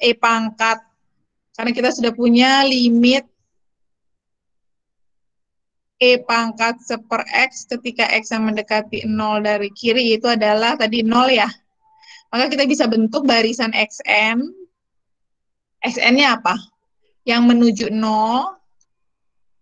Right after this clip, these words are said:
Berarti sama seperti tadi tuh.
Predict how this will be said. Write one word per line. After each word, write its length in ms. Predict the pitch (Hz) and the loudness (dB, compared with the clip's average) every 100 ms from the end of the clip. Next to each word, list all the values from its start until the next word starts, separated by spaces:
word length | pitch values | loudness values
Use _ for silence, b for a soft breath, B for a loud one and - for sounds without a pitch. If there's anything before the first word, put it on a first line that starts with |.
| _ _ _ _ _ _ _ _ _ _ _ _ _ _ _ | _ _ _ _ _ _ _ _ _ _ _ _ _ _ _
Berarti 240 | - 202 277 | -16 -12 -4
sama 320 | 277 262 240 | -2 0 -2
seperti 320 | 247 240 226 | -4 -8 -6
tadi 320 | 233 233 240 | -2 0 -2
tuh. 160 | 247 | -4